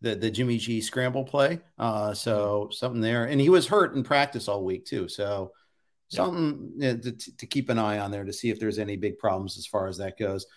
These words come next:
Speaker 1: Uh, yeah, otherwise, uh, yeah, we'll see. I mean, this is, it's, it's, uh, we'll see with them.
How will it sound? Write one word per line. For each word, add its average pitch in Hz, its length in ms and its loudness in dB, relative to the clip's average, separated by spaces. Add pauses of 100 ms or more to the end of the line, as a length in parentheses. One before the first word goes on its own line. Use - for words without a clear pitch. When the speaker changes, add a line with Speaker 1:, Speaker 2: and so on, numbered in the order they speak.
(280)
Speaker 1:
Uh, 139 480 12 (340)
yeah, 175 160 10
otherwise, 139 600 8
uh, 143 360 4
yeah, 156 100 -4
we'll 151 120 -4
see. 135 280 2
I 113 60 4
mean, 131 120 4
this 139 200 -2
is, 135 180 -6
it's, - 420 -6 (240)
it's, 139 260 -4
uh, 165 320 12 (240)
we'll 156 260 -12
see 196 140 -6
with 170 180 -4
them. 175 300 6